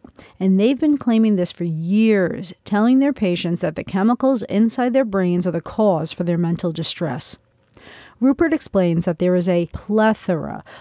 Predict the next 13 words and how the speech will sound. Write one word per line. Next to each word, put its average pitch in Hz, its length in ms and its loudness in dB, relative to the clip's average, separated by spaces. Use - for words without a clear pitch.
of 185 160 0
evidence 180 500 0
that 175 220 -2
mind 220 460 4
stretches 196 440 -2
beyond 165 480 -2
our 151 140 -4
brains, 147 440 -6
having 220 260 2
fields 254 480 0
that 185 100 0
stretch - 400 -4
out 175 300 0